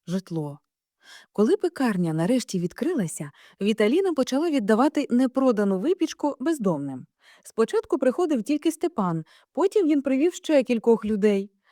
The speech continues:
Поступово біля чорного ходу пекарні почали збиратися все більше тих, кому пощастило менше в житті.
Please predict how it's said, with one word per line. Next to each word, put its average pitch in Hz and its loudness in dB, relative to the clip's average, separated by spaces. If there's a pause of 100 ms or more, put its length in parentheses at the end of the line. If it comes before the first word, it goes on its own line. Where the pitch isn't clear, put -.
(200)
Поступово 214 0
біля 196 2
чорного 190 0
ходу 175 -4
пекарні 202 0 (200)
почали 277 2
збиратися 262 2
все 269 -2
більше 220 0
тих, 254 -4
кому 233 0
пощастило 220 0
менше 185 0
в 170 -8
житті. 165 -8